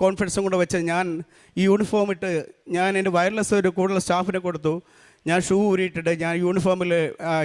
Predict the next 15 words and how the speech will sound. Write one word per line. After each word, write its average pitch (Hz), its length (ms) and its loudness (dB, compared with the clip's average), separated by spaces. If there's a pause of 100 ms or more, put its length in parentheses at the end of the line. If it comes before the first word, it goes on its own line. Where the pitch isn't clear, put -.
(140)
ഇക്കോ 190 180 0
ടൂറിസത്തിലേക്ക് 160 1160 -4 (140)
ഇറങ്ങുവാണ്. 156 500 0 (720)
അവിടെ 202 240 2 (320)
ടു-, 190 160 -2 (100)
ടൂറിസം 214 360 0 (120)
അവിടെ 196 260 2
കാണാൻ 202 260 0
പറ്റത്തില്ല. 185 380 -2 (500)
ശക്തമായ 220 480 0
വെള്ളം 208 240 0
വന്ന് 202 180 2
വീഴുവാണ്. 180 400 0
മലയിൽ 185 200 -4
നിന്ന് 196 140 -2